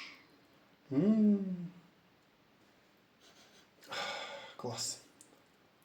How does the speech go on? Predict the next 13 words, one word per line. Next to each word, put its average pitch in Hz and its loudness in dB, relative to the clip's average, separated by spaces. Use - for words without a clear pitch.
М, 196 2
як 180 4
це 175 -4
смачно. 165 2
М. 135 0
І 170 -4
кістка 170 4
ро-, 147 8
розвалюється. 139 6
Диви, 135 8
розпадається 139 12
на 127 6
частинки. 120 2